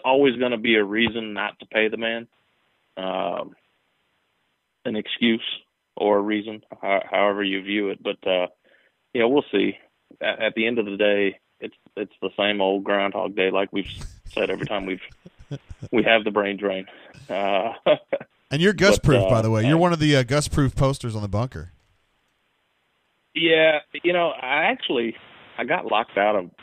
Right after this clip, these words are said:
Speaker 1: uh, a previous name, but, uh, I, I've, I've been one of the originals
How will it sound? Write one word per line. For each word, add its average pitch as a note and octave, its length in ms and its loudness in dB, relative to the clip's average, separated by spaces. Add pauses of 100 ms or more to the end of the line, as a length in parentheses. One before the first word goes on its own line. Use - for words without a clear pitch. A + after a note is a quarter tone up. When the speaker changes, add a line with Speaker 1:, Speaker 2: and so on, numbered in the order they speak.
Speaker 1:
uh, F#2+ 240 -2
a G2 40 -2
previous A2+ 540 0 (320)
name, G#2+ 540 -2
but, F#2+ 160 -2 (100)
uh, G2 220 4 (200)
I, B2 240 0
I've, C3 180 0 (600)
I've C#3+ 140 -4
been C3 160 2
one A#2+ 140 2
of A2+ 80 0
the A2 160 0
originals G2+ 560 -4